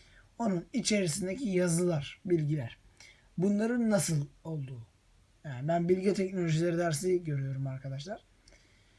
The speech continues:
Şimdi orada hocamız anlatıyor. Tamam, güzel anlatıyor. Bilgisayardan uygulama anlatıyor. İyi, çok güzel. Ama tabii ben bilgisayarı göremediğim için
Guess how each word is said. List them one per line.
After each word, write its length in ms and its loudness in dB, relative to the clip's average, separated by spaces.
Şimdi 380 -2
orada 300 2
hocamız 340 2
anlatıyor. 520 4
Tamam, 380 2
güzel 340 2
anlatıyor. 580 0
Bilgisayardan 760 2
uygulama 420 0
anlatıyor. 480 -4
İyi, 220 -6
çok 240 -10
güzel. 300 -4
Ama 420 4
tabii 260 4
ben 220 4
bilgisayarı 500 2
göremediğim 680 4
için 240 -8